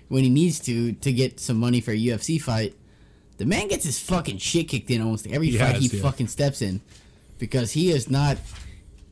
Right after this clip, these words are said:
Speaker 1: And I'm not saying that wrestlers are not athletes. I'm not saying Kurt Angle, or K-, I'm sorry, Kurt Angle is a fucking, you know, he was an Olympian
Speaker 2: Yeah.
Speaker 1: wrestler. The man's great.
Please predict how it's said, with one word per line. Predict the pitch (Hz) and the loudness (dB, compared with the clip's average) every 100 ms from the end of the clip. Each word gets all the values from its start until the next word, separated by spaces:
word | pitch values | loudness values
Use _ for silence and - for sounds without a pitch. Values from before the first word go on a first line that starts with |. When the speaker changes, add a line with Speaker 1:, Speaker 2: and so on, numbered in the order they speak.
| - | -8
Speaker 1:
And | 113 120 107 - - | -2 0 -2 -6 -10
I'm | 120 151 160 135 | -2 2 4 4
not | 135 143 | 2 0
saying | - 165 151 147 139 | -2 0 2 4 2
that | 123 113 - | 0 -2 -6
wrestlers | - 113 123 131 120 | -4 -2 0 0 0
are | |
not | 113 113 | -2 0
athletes. | 120 214 214 220 - - | 0 0 0 0 -2 -2
I'm | 123 | 0
not | 131 113 | 0 0
saying | 139 120 - - - | 0 -2 -4 -16 -4
Kurt | 160 139 | 0 2
Angle, | 139 160 175 165 - - | 2 4 2 0 -6 0
or | 139 | 0
K-, | 117 - 156 | 0 -6 -6
I'm | 120 117 | -4 -4
sorry, | 104 98 | -6 -6
Kurt | - 160 | -2 0
Angle | 127 151 120 117 - - - - | 2 2 0 -2 -8 -20 -18 -6
is | 117 | -4
a | 123 | -2
fucking, | - 143 131 120 | 0 2 4 4
you | |
know, | 117 110 113 - | 4 2 -2 -4
he | 135 | -2
was | 147 | 0
an | 143 | 2
Olympian | 139 170 147 101 82 - - | 4 2 2 -2 -6 -14 -10
Speaker 2:
Yeah. | 104 90 - | -8 -8 -8
Speaker 1:
wrestler. | - 156 143 101 - - - - - - - - | -2 -2 0 -4 -6 -14 -20 -20 -20 -20 -20 -14
The | - | -4
man's | 117 151 - | 0 0 0
great. | 123 131 | 0 0